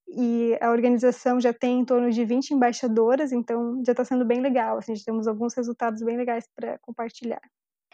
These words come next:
E a gente continua atuando, né? Então, a gente tem até final do ano um planejamento estratégico de algumas ações, a gente quer envolver mais a universidade, a gente tem muitas outras, é, organizações voltadas também pra,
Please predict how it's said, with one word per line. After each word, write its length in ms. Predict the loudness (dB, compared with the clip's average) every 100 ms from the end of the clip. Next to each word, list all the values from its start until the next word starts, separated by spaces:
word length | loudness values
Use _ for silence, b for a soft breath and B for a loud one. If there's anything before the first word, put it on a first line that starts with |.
| B _
E 60 |
a 20 | 2
gente 220 | 4 4
continua 640 | 0 2 2 4 4 4
atuando, 680 | 4 2 2 2 4 2 0
né? 140 | 0
Então, 240 | -2 -2 -2
a 20 |
gente 220 | -2 -4
tem 320 | -2 0 0
até 300 | -4 -2 -2
final 280 | 0 4 4
do 140 | 6
ano 240 | 4 4 2
um 80 | 2
planejamento 520 | 2 4 4 2 0
estratégico 600 | _ -2 2 2 2 2
de 80 | 2
algumas 360 | 4 2 2
ações, 480 | -2 -2 -2 0 0
a 80 | 0
gente 160 | -4
quer 120 | -2 0
envolver 360 | 2 2 2
mais 300 | 0 0 2
a 40 | 2
universidade, 1000 | 2 0 -2 0 2 2 0 -2 -4 -6 b b b -4
a 40 |
gente 120 | -2
tem 100 | 4
muitas 580 | 6 6 4 2 2 6
outras, 520 | 6 6 4 4 2
é, 300 | -4 0 2
organizações 1040 | 4 4 4 4 2 0 0 -2 0 -2 -4
voltadas 680 | 4 4 4 2 4 2 -2
também 360 | -4 0 0 -2
pra, 400 | 0 0 0